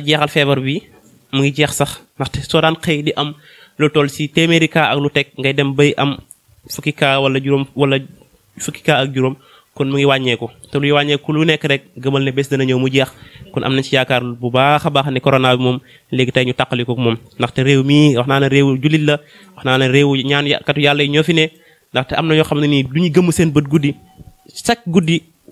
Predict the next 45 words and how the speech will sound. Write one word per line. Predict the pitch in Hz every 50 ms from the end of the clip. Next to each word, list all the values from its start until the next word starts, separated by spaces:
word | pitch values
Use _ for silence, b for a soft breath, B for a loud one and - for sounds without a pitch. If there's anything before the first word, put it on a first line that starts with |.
| _ _ _ -
heure | 190 180
bu | 151 165 226
mu | 220 220 220
mënta | 214 196 175
doon, | 170 170 160
soo | - 180
leen | 165 160
fëggee, | 151 - 160 147 151 147
ñu | 147
ngi | 143
seen | - - 147 143
kurus | - 139 143 131
di | 135
ñaan | 135 135 131 131
yàlla. | 127 123 117 117 b b b b b b _ _
Te | 147
nit | 143 143 139 -
moom | 147 143 139
yàlla | 139 139 139 139 135
du | 131 131 143
ñaan | 156 151 151
yàlla, | 156 147 139 139 139 - - - - _
yàlla | - 143 143 135 139 131
di | 131
ko | 127 135
neenal. | 131 127 123 120 110 107 - _ - - -
Kon | - 139 123
alhamdulillah, | 113 - - 156 147 139 135 131 131 135 143 165
laa | 165 147 180 196
shakka | - 196 - - -
fii, | - - 151 143
te | - 143
léegi | 147 151 147 147
tey | - 151 143
ni | 135 135
tàqali | 131 - 143 - 143 139
ko | 131 135 131
li | 131 131
nga | 135 143
xam | - - 139
ne | 139
ni | 135 127
mooy | 131 135 131
corona | - 139 131 127 123 120 120
bi. | 120 120